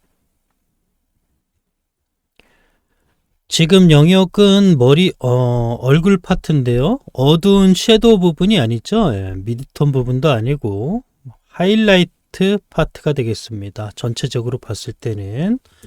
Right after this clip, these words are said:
그래서 프리저브 루미너시티를 꺼주시고 하는 작업이 되겠고요. 톤은 하이라이트에서 작업을 하면 되겠습니다. 이렇게 보시고 나서,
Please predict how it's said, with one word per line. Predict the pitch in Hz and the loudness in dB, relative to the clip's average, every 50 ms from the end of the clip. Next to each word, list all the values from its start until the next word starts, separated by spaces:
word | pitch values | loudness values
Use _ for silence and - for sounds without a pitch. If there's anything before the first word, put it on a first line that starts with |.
| - _ _ _ _ _ _ _ _ _ _ _ _ | -20 _ _ _ _ _ _ _ _ _ _ _ _
그래서 | - 107 107 - - 147 170 214 254 - _ _ _ _ _ _ _ _ _ _ _ _ | -14 -12 -12 -6 -4 -2 -2 -2 -2 -6 _ _ _ _ _ _ _ _ _ _ _ _
프리저브 | - 185 180 170 175 165 156 | -4 -2 0 2 2 2 2
루미너시티를 | 147 135 123 139 139 123 - - - - - 127 135 - _ | 2 2 2 2 2 0 -2 -6 -12 -14 -12 -12 -12 -10 _
꺼주시고 | - 170 190 233 214 247 240 - - 180 - 165 | -4 0 0 0 0 -2 -4 -4 -6 -4 -2 0
하는 | 147 139 135 135 135 | 0 0 0 0 -2
작업이 | 139 - 120 107 113 110 110 117 | -4 -4 -6 -4 -4 -6 -6 -8
되겠고요. | - 107 104 - 107 - - _ - 131 165 208 254 262 _ _ _ _ _ _ _ _ _ _ _ _ _ | -8 -8 -8 -8 -10 -12 -12 _ -4 -2 0 0 0 -2 _ _ _ _ _ _ _ _ _ _ _ _ _
톤은 | - - 208 202 202 208 226 254 262 - | -2 2 2 4 6 6 4 4 2 -2
하이라이트에서 | _ _ - - 214 220 220 214 202 196 180 170 147 - - - 139 127 - - 175 196 | _ _ 0 2 2 4 4 4 4 2 2 2 0 -2 -2 0 0 0 0 -2 -4 -4
작업을 | - - 127 113 117 110 113 113 | -2 -4 -4 -4 -4 -4 -4 -4
하면 | 113 113 110 | -6 -6 -6
되겠습니다. | - 107 104 95 - - - 101 101 101 - - - - _ _ _ _ _ _ _ _ _ _ _ _ _ _ _ _ _ _ _ _ _ _ _ _ _ _ _ _ _ _ _ _ _ _ _ _ _ _ _ _ _ _ _ _ _ _ _ _ _ _ _ _ _ | -8 -8 -8 -10 -10 -12 -14 -14 -16 -16 -16 -20 -20 -20 _ _ _ _ _ _ _ _ _ _ _ _ _ _ _ _ _ _ _ _ _ _ _ _ _ _ _ _ _ _ _ _ _ _ _ _ _ _ _ _ _ _ _ _ _ _ _ _ _ _ _ _ _
이렇게 | _ _ 110 - | _ _ -18 -16
보시고 | _ - 113 110 - - 117 127 127 | _ -12 -10 -10 -10 -10 -10 -8 -8
나서, | 117 101 95 - - - 156 175 208 247 | -8 -8 -10 -8 -6 -4 -4 -2 -2 -4